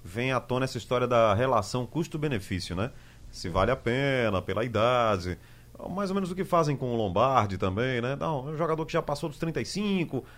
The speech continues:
se vale a pena investir esse dinheiro todo. Bom, primeiro o Jorge Henrique tem uma identificação com o clube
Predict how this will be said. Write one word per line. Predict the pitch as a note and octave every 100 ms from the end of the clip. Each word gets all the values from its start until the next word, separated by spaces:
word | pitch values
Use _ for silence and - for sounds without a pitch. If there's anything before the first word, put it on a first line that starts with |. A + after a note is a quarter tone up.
| - -
se |
vale | B2+ C#3+
a | C3
pena | D3
investir | C#3 B2+ - C3
esse | -
dinheiro | A#2+ A2+
todo. | F#2+ C#3+ B2 - - - - - - -
Bom, | A3 A3+ D#3 - - A2 -
primeiro | A#3+ B3 C#4 C4+
o |
Jorge | B3 G#3
Henrique | A#3+
tem | A#3+
uma |
identificação | G#3+ G#3+ - G3 A3+
com | A3+
o | G3+
clube | C#3+ A2+ E2